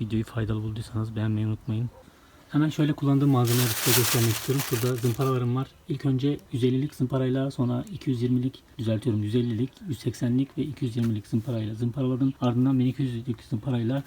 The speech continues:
ve iki binlik zımparayla bitirdim. Stopumuzun çevresini bantlamak için şöyle kağıt bant kullandık. Daha sonra zımparaları sulandırmak için şöyle cam silin içine su koydum. Bu sadece su, cam sil değil arkadaşlar. Daha sonra şu görmüş olduğunuz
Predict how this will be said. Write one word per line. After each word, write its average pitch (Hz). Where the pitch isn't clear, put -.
ve 123
iki 135
binlik 107
zımparayla 127
bitirdim. 139
Stopumuzun 151
çevresini 131
bantlamak 120
için -
şöyle 123
kağıt -
bant 135
kullandık. 135
Daha 120
sonra 120
zımparaları 110
sulandırmak 110
için -
şöyle 120
cam 113
silin 110
içine 135
su -
koydum. 123
Bu 117
sadece 113
su, 113
cam 101
sil 113
değil 110
arkadaşlar. 101
Daha 135
sonra 131
şu 131
görmüş 131
olduğunuz 120